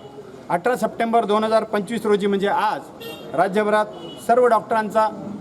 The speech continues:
एक दिवसाचा टोकन संप, कंप्लीट शटडाऊन.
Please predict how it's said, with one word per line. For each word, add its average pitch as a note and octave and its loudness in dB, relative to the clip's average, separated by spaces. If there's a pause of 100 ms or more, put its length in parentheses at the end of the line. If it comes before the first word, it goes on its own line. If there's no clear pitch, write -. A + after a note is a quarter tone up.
(160)
एक G#3 0
दिवसाचा G#3+ 0 (100)
टोकन A3 0
संप, F3+ 0 (380)
कंप्लीट A#3+ 0
शटडाऊन. F3+ 0